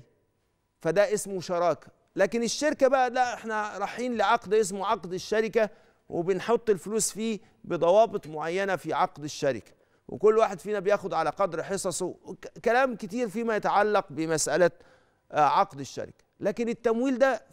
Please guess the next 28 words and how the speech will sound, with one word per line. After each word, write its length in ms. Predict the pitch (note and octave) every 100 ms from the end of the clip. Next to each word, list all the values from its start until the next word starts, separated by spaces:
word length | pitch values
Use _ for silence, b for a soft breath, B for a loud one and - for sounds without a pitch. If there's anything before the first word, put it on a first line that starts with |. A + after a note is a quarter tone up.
| -
في 420 | B3 C4+ B3+ A3
معنى 440 | G3+ A3 G3+ G3
من 180 | F#3 F3
معاني 360 | D#3 F3+ A3 G3
الفقهية 460 | D#3 - F#3 G3+
اسمه 240 | D#3+ F3 F3
الشراكة، 600 | - D#3+ C#3+ A#2+ - - _
في 140 | G3
شراكة. 440 | F3+ E3 C3 A#2+ - b b b b -
زي 280 | D3 A#3
ما 120 | B3+ A3
هو 100 | G3+
موجود 400 | F#3+ F3+ A#3+ -
فين؟ 320 | G#3+ G#3+ G3 - _
زي 180 | E3 B3
ما 120 | B3
موجود 240 | A#3 B3 -
في 40 |
المضاربة. 480 | A3+ A3 A#3+ A3+ - -
المضاربة 400 | F3+ F#3 A#3 G#3
شراكة، 380 | G#3+ G3+ G3 F#3
واحد 180 | F#3
بيشارك 680 | E3+ D#3 F#3+ F#3+ D3 E3 D3 b b
بعمله، 360 | D#3+ F3+ G3+ G3+ F#3
واحد 300 | - F#3 F#3+
بيشارك 400 | E3+ D3+ F#3 D#3+
بماله. 380 | C#3+ D3+ D3 A2 - _ _ _ b b b
إذن 360 | A3 A#3 C4+ A3+